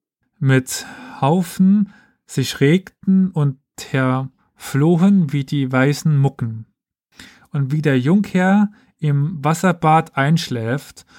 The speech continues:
und den anderen guten Gesellen notscheißen war, schisst er mit Gunst, Wissen und Willen in den Zuber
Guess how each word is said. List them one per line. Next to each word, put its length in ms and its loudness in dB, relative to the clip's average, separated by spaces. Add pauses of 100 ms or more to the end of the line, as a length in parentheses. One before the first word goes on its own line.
(140)
und 140 0
den 100 0
anderen 560 2
guten 320 -4
Gesellen 680 0 (300)
notscheißen 800 -2
war, 320 -4 (1400)
schisst 640 -2
er 260 2
mit 240 -2
Gunst, 500 0
Wissen 300 -2
und 240 -6
Willen 300 2
in 120 -6
den 180 -4
Zuber 580 -4